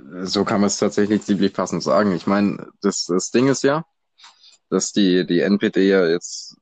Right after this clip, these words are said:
äh, viel weniger Wähler hat, weil die eben alle zur A F D rübergegangen sind. Weil selbst die N P D damals mal gesagt hat, man soll die nicht mehr wählen, man soll lieber die A F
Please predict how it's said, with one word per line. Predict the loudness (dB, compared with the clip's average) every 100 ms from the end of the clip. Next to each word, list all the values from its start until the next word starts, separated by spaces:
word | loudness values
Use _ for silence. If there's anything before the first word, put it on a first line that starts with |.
| _ -20 -16
äh, | -12 -12 -12
viel | 0 2
weniger | 4 4 2 2
Wähler | 2 2 2
hat, | -2 -6 _ _ _ _ _ -6
weil | -2
die | 0
eben | 0 0
alle | 0 0
zur | 0 2
A | 2
F | 0
D | 0
rübergegangen | 2 2 2 0 -4
sind. | -4 -2
Weil | 0
selbst | 0 -2 -2
die |
N | 0 0
P | 0 0
D | 2 2 0 _ _
damals | -2 0 2 0 0
mal | 0 0
gesagt | 0 0 0 0 -2
hat, | -4 _ -10
man | -6 -4 -4 -4
soll | 0 2
die | 2
nicht | 0 0
mehr | -2
wählen, | 2 0
man | 0 -2
soll | 0
lieber | 2 0
die | 0 0
A | 0
F | -2